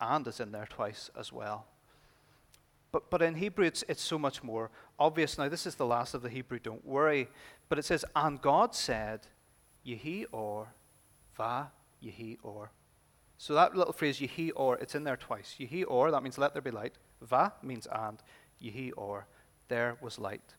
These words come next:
And the reason why I mention that is because when this was written, most people did not read or write.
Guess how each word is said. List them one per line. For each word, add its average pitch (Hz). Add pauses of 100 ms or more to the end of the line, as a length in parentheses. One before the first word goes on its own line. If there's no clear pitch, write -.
(520)
And 196
the 196
reason 254
why 202
I 160
mention 160
that 160
is 156
because 170
when 214
this 208
was 135
written, 135
most 143
people 135
did 147
not 127
read 120
or 110
write. 104